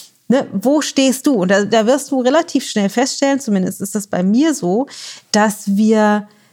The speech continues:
verschiedene Lebenswirklichkeiten einfach auch tatsächlich schlecht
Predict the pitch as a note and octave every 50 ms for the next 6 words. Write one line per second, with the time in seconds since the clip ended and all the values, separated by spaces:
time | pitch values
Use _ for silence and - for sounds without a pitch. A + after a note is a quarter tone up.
0 | _ _ - - G#3 G3 - - - A#3 A3 G#3+ G3+ G#3 G3+ F#3+ G3 A#3+ E4 F#4
1 | G4+ D4 - - F#3 F#3 F#3+ F#3 F#3 F#3 F#3 F3+ - - - - F#3 F3+ F3+ F3+
2 | F3 F3+ F#3+ F#3 F#3 F#3 F#3 F3+ - F#3 G#3+ B3 - - C4 - - G3+ - -
3 | - G3+ F#3+ G3 - A3 G3+ - - G#3+ - - - - - - G#3+ G#3+ A#3 C4+
4 | D4 C#4+ - - - - - -